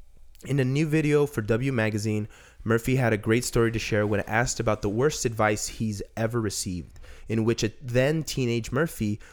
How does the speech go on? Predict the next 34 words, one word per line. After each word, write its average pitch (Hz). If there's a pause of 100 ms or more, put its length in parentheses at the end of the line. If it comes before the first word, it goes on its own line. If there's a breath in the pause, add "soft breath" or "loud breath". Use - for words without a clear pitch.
whose 120
act 113
was 101
really 117
dirty 113
and 95
full 113
of 95 (100)
edgy 117
racial 110
stuff, - (420 soft breath)
asked - (140)
Dangerfield 117
to 113
watch 113
him 127
perform 117
at 113
a 104
Florida 120
club, 85 (360 loud breath)
not 135
only 165
to -
be 123
told 160
by 180
the 156
comedian 147
afterwards, 104 (320 loud breath)
as 117
Murphy 131
retells 123
it, 104